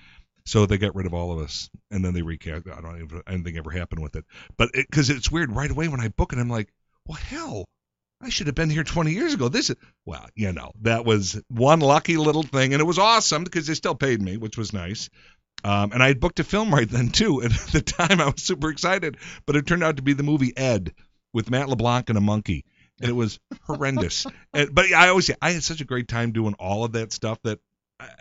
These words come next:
Speaker 1: none of it was failed because of me,
Speaker 2: Well, I always,
Speaker 1: thankfully.
Speaker 2: I always say, and it's funny 'cause people come in and when they talk about how they've been, so many pilots that have been picked up. Or
Speaker 1: Yeah,
Speaker 2: something. You know, my
Speaker 1: so
Speaker 2: thing is,
Speaker 1: many.
Speaker 2: though, you know what, though?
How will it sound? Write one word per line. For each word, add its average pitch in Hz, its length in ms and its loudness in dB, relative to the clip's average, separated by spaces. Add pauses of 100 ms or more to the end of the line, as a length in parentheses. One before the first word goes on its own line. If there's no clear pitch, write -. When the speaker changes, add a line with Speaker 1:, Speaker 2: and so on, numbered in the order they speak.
(140)
Speaker 1:
none 180 240 0
of 190 100 2
it 170 120 0
was 135 340 2 (540)
failed 151 400 6
because 123 320 2
of 120 120 0
me, 123 400 2
Speaker 2:
Well, - 120 -8
I 214 140 0
always, - 120 2
Speaker 1:
thankfully. 175 220 0
Speaker 2:
I 220 60 2
always 175 260 2
say, 101 300 0 (200)
and 117 140 -2
it's 107 160 -6
funny 120 200 -6
'cause 92 140 -10
people 110 240 -6
come 104 160 -6
in 98 80 -4
and 95 60 -6
when 95 80 -8
they 92 60 -10
talk 98 200 -8
about 92 140 -12
how 95 100 -6
they've 95 180 -8
been, 90 220 -12
so - 160 -6
many 107 160 -2
pilots 98 380 -6
that 98 80 -6
have 87 80 -8
been 87 200 -12
picked 104 240 -6
up. 104 140 -10
Or 107 60 -6
Speaker 1:
Yeah, 107 60 -2
Speaker 2:
something. 120 340 4
You 117 140 6
know, 107 40 2
my - 80 -2
Speaker 1:
so 117 100 -2
Speaker 2:
thing 113 60 0
is, 113 60 0
Speaker 1:
many. 104 140 -2
Speaker 2:
though, - 100 -2
you 170 80 -4
know 202 60 -6
what, 202 100 -8
though? 208 160 -8